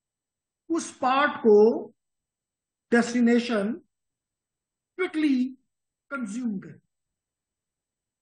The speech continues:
इसको कहते हैं urgent। और अगर ये ज़ीरो है, तो बस का मतलब ये है कि उसको urgent है, इसलिए में कोई urgent data नहीं है,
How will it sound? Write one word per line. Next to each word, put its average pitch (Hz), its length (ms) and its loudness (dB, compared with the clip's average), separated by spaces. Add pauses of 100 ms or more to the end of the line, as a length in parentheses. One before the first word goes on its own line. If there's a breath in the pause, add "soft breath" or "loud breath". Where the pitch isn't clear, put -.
(140)
इसको 262 280 -8
कहते 214 340 -4
हैं 196 420 -4 (220)
urgent। 185 480 -4 (100)
और 196 100 0
अगर 214 180 0
ये 240 120 2
ज़ीरो 285 320 0
है, 202 200 -2 (460)
तो 214 80 -4
बस 208 220 -2
का 226 80 -2
मतलब 214 400 -2
ये 190 180 2
है 185 260 -10 (140)
कि 226 60 -2
उसको 233 340 -2
urgent 233 500 -2
है, 247 120 -6
इसलिए 220 260 -6
में 226 80 -2
कोई 262 200 -2
urgent 247 320 0
data 202 280 0
नहीं 196 280 -2
है, 233 160 -6